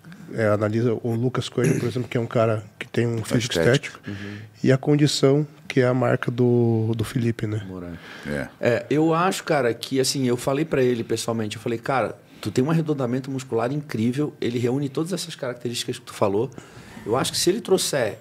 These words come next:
Speaker 3: detalhes pra esse físico tão
Speaker 2: Uhum.
Speaker 3: cheio, eu acho que ele vai ser imbatível", porque ele mesmo fala nesse vídeo que ele só traz mesmo a cintura no final ali, quando aperta a dieta, manipula a água, diminui a comida e a cintura dele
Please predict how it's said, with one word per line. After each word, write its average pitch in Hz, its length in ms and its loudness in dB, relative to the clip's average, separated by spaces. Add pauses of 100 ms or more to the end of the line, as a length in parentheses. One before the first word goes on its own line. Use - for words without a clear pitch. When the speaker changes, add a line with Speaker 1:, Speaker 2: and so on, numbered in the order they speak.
(160)
Speaker 3:
detalhes 117 640 -2
pra - 160 -16
esse 113 140 -8
físico 123 420 0
tão 98 260 4
Speaker 2:
Uhum. 127 80 6
Speaker 3:
cheio, 147 680 2 (600)
eu 107 140 6
acho 127 260 0
que 147 360 2
ele 147 120 0
vai 147 120 -2
ser 156 100 -4
imbatível", 160 500 -2
porque - 260 -6
ele 185 200 0
mesmo 165 240 -2
fala 151 260 -2
nesse 139 280 -4
vídeo 135 440 -6
que 120 460 2 (720)
ele 123 220 -2
só 190 460 0
traz 175 480 -2
mesmo 160 320 -4
a 151 40 -4
cintura 151 640 0
no 135 120 -6
final 135 420 -4
ali, 131 260 -2
quando 156 300 -4
aperta 143 460 -4
a - 20 -6
dieta, 131 720 -2 (240)
manipula 127 560 -2
a 147 320 2
água, 131 240 0
diminui 123 440 -4
a 123 120 -4
comida 131 440 -4
e 135 320 -4
a 131 60 -2
cintura 131 400 -6
dele 131 420 -6